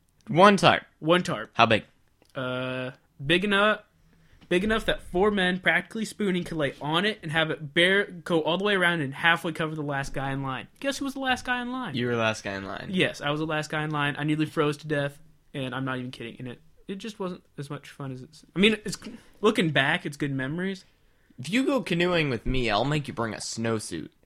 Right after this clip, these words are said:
Speaker 1: That's, that's how over, how much over the list I'll go with ya.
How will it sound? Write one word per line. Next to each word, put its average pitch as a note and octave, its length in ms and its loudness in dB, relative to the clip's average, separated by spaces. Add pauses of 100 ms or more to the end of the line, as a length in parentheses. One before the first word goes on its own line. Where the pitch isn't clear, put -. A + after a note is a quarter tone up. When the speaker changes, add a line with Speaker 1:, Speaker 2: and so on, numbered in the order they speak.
(280)
Speaker 1:
That's, D#3+ 320 8
that's F3+ 380 10
how G3+ 200 10
over, F3 320 6
how D3+ 280 8
much C#3 300 4
over C3 300 2
the A#2+ 140 2
list A#2 360 4
I'll F#2+ 200 4
go F2+ 240 -2
with D2+ 260 -12
ya. C#2+ 160 -6